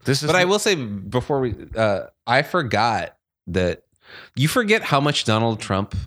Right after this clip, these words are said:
Speaker 2: and, like, Trump Tower was present in, like, eight, late eighties, early nineties pop culture. And in one day, I, w-,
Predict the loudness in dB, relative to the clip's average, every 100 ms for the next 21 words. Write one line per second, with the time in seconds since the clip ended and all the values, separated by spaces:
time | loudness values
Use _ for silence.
0 | -6 -2 0 0 -2 -6 -10 -4 -4 -4
1 | -2 0 0 -2 -4 -6 -10 -16 _ _
2 | _ _ -4 -2 0 -2 -2 -4 -2 -4
3 | -6 -8 -4 -4 -2 -2 -2 -4 -4 -4
4 | -2 -2 -2 -4 -6 -8 -10 -14 _ _
5 | _ _ _ _ _ -6 -4 -2 -4 -2
6 | -4 -4 -10 _ _ _ -2 0 2 0
7 | -4 -6 -14 _ _ _ _ _ _ _
8 | _ -2 0 2 2 2 4 4 4 2
9 | 0 -6 _ 0 0